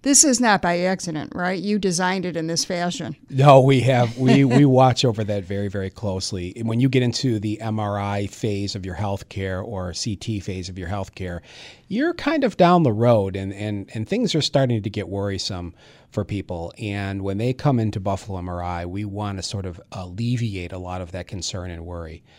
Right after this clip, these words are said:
Speaker 2: So, um, "Made easy for you" is our tagline, and that is what we live by. And we try to do everything we can to make sure a patient's visit goes very smoothly.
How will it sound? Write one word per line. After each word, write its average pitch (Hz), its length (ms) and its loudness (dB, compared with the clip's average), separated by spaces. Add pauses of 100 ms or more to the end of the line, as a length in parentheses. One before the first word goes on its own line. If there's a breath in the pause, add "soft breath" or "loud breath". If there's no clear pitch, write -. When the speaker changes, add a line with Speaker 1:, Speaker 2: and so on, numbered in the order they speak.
(280 loud breath)
Speaker 2:
So, 92 600 -4
um, 90 340 -6
"Made 120 520 -2
easy 127 520 -4
for 117 280 -2
you" 110 320 -2
is 104 120 -6
our 107 80 -4
tagline, 101 500 -4 (120)
and 95 200 -10
that 107 140 -4
is 117 160 -6
what 104 100 -6
we 110 100 -6
live 101 220 -6
by. 78 300 -12 (500 soft breath)
And 90 520 -8
we 92 120 -8
try 113 180 -6
to 95 80 -4
do 101 140 -6
everything 98 260 -8
we 101 80 -6
can 104 260 -6
to 92 60 -6
make 90 120 -8
sure 98 140 -8
a 87 60 -10
patient's 95 540 -6
visit 104 680 -4
goes 90 240 -10
very 87 400 -6
smoothly. 135 640 -2